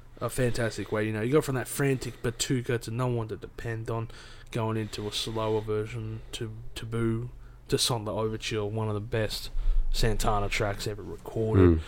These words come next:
Speaker 1: And usually played in live. I think it was, um, in the Viva La Santana, a, a record that you own. I think they do a nice live
Speaker 2: Mm.
Speaker 1: version of
Speaker 2: Mm.
Speaker 1: it, you know, a
Speaker 2: Mm.
Speaker 1: little bit of a jam piece to it.
Speaker 2: Yep.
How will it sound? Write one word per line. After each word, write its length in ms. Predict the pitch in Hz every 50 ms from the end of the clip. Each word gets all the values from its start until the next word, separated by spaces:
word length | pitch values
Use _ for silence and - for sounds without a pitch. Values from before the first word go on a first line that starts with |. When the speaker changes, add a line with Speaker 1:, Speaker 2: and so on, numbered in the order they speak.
| - - - -
Speaker 1:
And 440 | 147 156 165 160 156 151 156 156
usually 360 | 156 170 180 175 170 156 135 127
played 260 | - - 135 131 131
in 120 | 123 123
live. 260 | 123 139 139 135 127
I 20 | 143
think 80 | 160
it 40 | 143
was, 140 | 131 120 113
um, 300 | 117 113 110 110 107 113 - - - - - - - - - - -
in 80 | 127
the 60 | 117 113
Viva 220 | 123 120 117 117
La 140 | 110 110 107
Santana, 640 | 101 - - 123 110 107 104 - 113 113 120 127 120
a, 80 | 107 104
a 280 | 98 98 95 76 -
record 360 | 87 90 95 - - 92 90
that 100 | 92 69 64
you 200 | 90 104 101 104
own. 180 | 104 104 104 104 - - - - - - - -
I 40 | -
think 120 | 113 110
they 60 | 110 107
do 140 | 107 104
a 40 | 104
nice 260 | 101 104 101 101 - - - -
live 200 | 110 107 104 107
Speaker 2:
Mm. 220 | 113 107 101 87 78
Speaker 1:
version 220 | - - - 113
of 80 | 107 98
Speaker 2:
Mm. 140 | 95 85 73 -
Speaker 1:
it, 60 | - -
you 80 | 113 104
know, 140 | 104 107 110
a 20 |
Speaker 2:
Mm. 80 | 101 90
Speaker 1:
little 140 | 87 - 107
bit 120 | 107 107
of 100 | 107 104
a 60 | 104 101
jam 380 | 110 - 110 110 113 110 110 113
piece 340 | - - 104 101 - -
to 300 | - - - 101 107 113
it. 80 | 104 90 - - - - - -
Speaker 2:
Yep. 160 | - 92 -